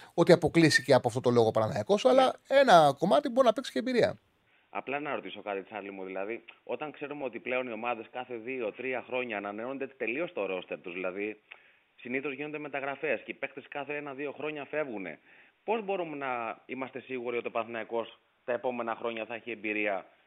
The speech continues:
Speaker 2: από τη στιγμή που δεν ξέρουμε αν θα μείνει ο Σπόραρ, δεν θα ξέρουμε αν θα μείνει ο ένας, ο άλλος και μπορεί να έρθουν παίκτες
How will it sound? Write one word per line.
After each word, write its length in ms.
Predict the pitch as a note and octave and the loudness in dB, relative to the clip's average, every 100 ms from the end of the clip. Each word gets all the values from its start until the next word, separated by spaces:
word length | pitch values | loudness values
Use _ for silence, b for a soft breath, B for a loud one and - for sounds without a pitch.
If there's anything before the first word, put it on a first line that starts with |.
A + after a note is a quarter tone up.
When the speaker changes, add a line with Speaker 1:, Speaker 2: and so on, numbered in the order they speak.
| _ | _
Speaker 2:
από 200 | - A2+ | -8 -8
τη 60 | A#2+ | -8
στιγμή 320 | - B2+ C#3+ | -12 -10 -10
που 260 | C3+ C3+ C3+ | -10 -10 -6
δεν 120 | F#3 | -6
ξέρουμε 320 | - D3 B2 | -6 -6 -4
αν 80 | A#2 | -6
θα 120 | A#2 | -6
μείνει 220 | G#2+ A2 G2+ | -10 -8 -10
ο 40 | |
Σπόραρ, 440 | - A#2+ C#3+ C#3 | -8 -4 -2 -4
δεν 160 | C3 C#3+ | -8 -10
θα 100 | D3 | -10
ξέρουμε 320 | - C#3 C3 | -10 -12 -10
αν 60 | B2 | -10
θα 100 | A#2+ | -10
μείνει 220 | A#2+ A#2 | -8 -8
ο 100 | G#2+ | -6
ένας, 260 | A2+ B2 A#2 | -6 -8 -4
ο 60 | |
άλλος 180 | G#2+ A#2+ | -4 -6
και 100 | - | -10
μπορεί 180 | D3+ F3+ | -6 -4
να 60 | F#3 | -4
έρθουν 280 | F#3 E3+ - | -6 -8 -4
παίκτες 400 | B2+ - D#3+ | -4 -4 -12